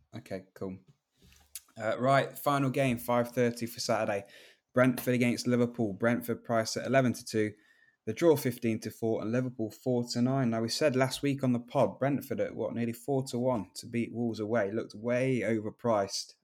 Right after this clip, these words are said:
Um, turned out that was, that was true. Won two nil, uh, despite having ten men in the second half as well.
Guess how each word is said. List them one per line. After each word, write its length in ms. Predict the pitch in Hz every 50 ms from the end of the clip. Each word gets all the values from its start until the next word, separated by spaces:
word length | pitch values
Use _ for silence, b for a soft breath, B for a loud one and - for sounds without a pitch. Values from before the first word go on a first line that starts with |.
| _ -
Um, 440 | 110 107 104 104 104 101 101 117 - _ _ _ _ _ -
turned 220 | - 131 127 120
out 120 | 123 113
that 100 | 120 120
was, 120 | 98 92 - _ _ -
that 60 | 131
was 120 | 117 117 -
true. 280 | - 156 165 156 135 b b b b b b b b b b b b _ _ -
Won 460 | 107 113 127 127 123 120 117 - - - _
two 340 | - - - 139 131 127 123
nil, 320 | 123 120 123 123 123 120 - - -
uh, 240 | 113 110 110 113 -
despite 380 | 131 - - - 139 127 110
having 220 | 120 120 117 117 117
ten 240 | - 120 117 117
men 260 | 117 120 120 123 123 - _ -
in 80 | 117 113
the 60 | 113
second 340 | - 117 113 - - 120 113
half 260 | 117 113 117 - -
as 100 | 107 113
well. 320 | 120 120 120 120 120 b